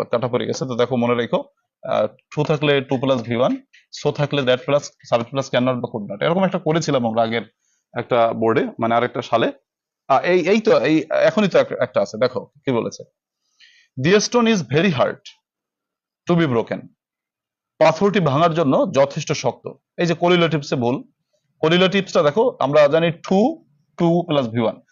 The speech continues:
তো এখানে to plus ভি ওয়ান আছে, to be, to be আছে, তাহলে বাম পাশে নিশ্চয়ই to বসবে, তাহলে আমরা very বলেছে, তাহলে এটা কিন্তু ভুল, তাহলে too hard to be broken। দেখো কোরিলেটিভসটা ঠিক আছে কিনা, to থাকলে to plus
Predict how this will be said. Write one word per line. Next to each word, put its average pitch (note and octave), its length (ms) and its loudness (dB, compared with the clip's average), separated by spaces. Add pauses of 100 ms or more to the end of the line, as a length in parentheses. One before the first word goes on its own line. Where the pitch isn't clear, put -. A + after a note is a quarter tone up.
(140)
তো F3 60 0
এখানে G3 200 2
to G#3 240 -2
plus G#3+ 280 2
ভি D3+ 100 0
ওয়ান D#3 160 4
আছে, C#3 180 0
to D#3+ 180 -2
be, D#3 300 2
to F3 100 2
be D3+ 140 4
আছে, E3+ 180 -4
তাহলে - 380 -6
বাম C#3+ 200 4
পাশে D#3 200 -2
নিশ্চয়ই D#3 240 -2
to G3 240 0
বসবে, D3 320 -2 (640)
তাহলে D3+ 120 4
আমরা D3+ 260 0
very G3 120 2
বলেছে, A2+ 300 -2
তাহলে C#3 200 -4
এটা D3+ 140 -2
কিন্তু C#3+ 200 -4
ভুল, D3 200 -2 (360)
তাহলে C#3 200 2
too B2 300 -2 (100)
hard D#3+ 200 4 (460)
to D3 120 2
be B2+ 140 -2
broken। G2+ 240 -8
দেখো D3 160 -2
কোরিলেটিভসটা E3+ 640 0
ঠিক C3 140 -6
আছে A#2+ 180 -2
কিনা, G2+ 220 -8 (200)
to - 400 -6
থাকলে F#3 300 -2
to E3 220 -2
plus F3 200 2